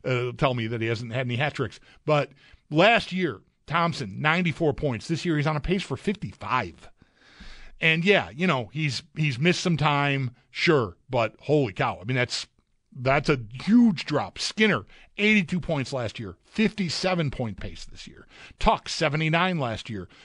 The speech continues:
fifty-four point pace this year. Again, injuries in and out of the lineup, and Skinner even was just out. Dahlin, seventy-three points last year, sixty-two point pace this year. Cousins, sixty-eight points last year,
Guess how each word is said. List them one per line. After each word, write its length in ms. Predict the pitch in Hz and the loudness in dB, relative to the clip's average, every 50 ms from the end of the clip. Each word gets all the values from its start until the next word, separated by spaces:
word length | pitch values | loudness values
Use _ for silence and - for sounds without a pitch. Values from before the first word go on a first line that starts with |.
| - _ | -20 _
fifty-four 720 | _ _ - 139 131 123 - 156 151 - - 180 185 160 | _ _ -2 -2 -2 0 0 -2 -2 2 2 4 4 2
point 320 | - - 143 117 104 92 | 2 -2 -4 -4 -4 -4
pace 240 | - 104 90 87 - | -6 -8 -8 -10 -14
this 200 | - - 104 - | -16 -18 -20 -20
year. 140 | - - - - - - - | -20 -20 -20 -20 -20 -12 -4
Again, 300 | 143 143 143 131 98 - - | -2 0 2 0 0 -2 -4
injuries 640 | - 151 147 147 147 120 147 147 139 131 127 120 113 | 0 0 2 2 2 2 0 0 2 2 0 0 -2
in 140 | 135 123 123 | -4 -6 -4
and 80 | 123 | -2
out 100 | 127 123 | -2 -2
of 60 | 127 | -2
the 80 | 117 110 | -4 -4
lineup, 500 | 113 135 175 190 180 170 160 156 156 - | -4 -2 0 0 2 2 2 0 0 -4
and 160 | 127 101 90 | -16 -12 -10
Skinner 460 | - - - 156 147 147 139 135 131 131 _ | -8 -4 -2 0 0 2 2 0 0 -4 _
even 300 | - 143 131 123 127 123 | -6 -6 -4 -2 -2 -4
was 160 | 120 110 107 - | -4 -4 -6 -4
just 260 | - 135 123 - - | -4 -6 -4 -2 0
out. 320 | 160 170 165 156 143 - - - - - - - - - - | 2 4 4 2 0 -4 -14 -20 -20 -20 -20 -20 -16 -4 2
Dahlin, 540 | 131 170 156 160 180 208 214 202 143 107 | 4 4 4 4 4 4 4 2 2 0
seventy-three 540 | - - 165 156 151 160 151 123 127 147 143 | 0 2 2 2 2 0 -2 -2 -2 -4 -4
points 280 | 131 143 139 135 120 - | -2 -2 -4 -4 -2 -2
last 280 | 139 139 135 120 - | -2 -2 -2 -2 -4
year, 100 | 147 143 | -6 -6
sixty-two 640 | 127 - - - 196 180 - - - 127 - 131 117 | -6 -4 -2 -2 -2 -2 -2 -6 -6 -4 -2 -2 -2
point 300 | 107 - - 104 98 101 | -2 -4 -6 -8 -8 -8
pace 260 | - 107 90 90 - | -10 -10 -10 -10 -14
this 180 | - - - - | -14 -16 -16 -16
year. 160 | - - - - - - - _ - | -16 -18 -20 -20 -20 -20 -20 _ -4
Cousins, 560 | - - 202 214 165 160 131 98 87 - - | 0 2 4 4 2 0 -4 -6 -6 -10 -14
sixty-eight 800 | - - - - - 208 196 - - - 190 175 170 165 160 - | -12 -8 -8 -4 -4 -4 -4 -6 -4 -2 0 0 0 0 -2 -4
points 280 | - 151 147 143 - - | -4 -4 -2 -4 -4 -4
last 300 | 143 143 135 120 - - | -4 -4 -4 -4 -4 -4
year, 220 | 139 135 131 131 | -2 -2 -4 -6